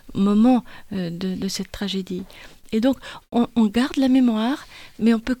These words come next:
quand même supprimer les arbres. Alors, il existe en photo, voilà, et devant, euh, devant cette médiathèque nouvellement construite, on a installé un certain nombre d'arbres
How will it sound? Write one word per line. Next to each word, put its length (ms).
quand 200
même 280
supprimer 800
les 260
arbres. 180
Alors, 240
il 140
existe 260
en 80
photo, 600
voilà, 320
et 80
devant, 560
euh, 120
devant 300
cette 500
médiathèque 680
nouvellement 380
construite, 640
on 140
a 60
installé 440
un 60
certain 340
nombre 380
d'arbres 420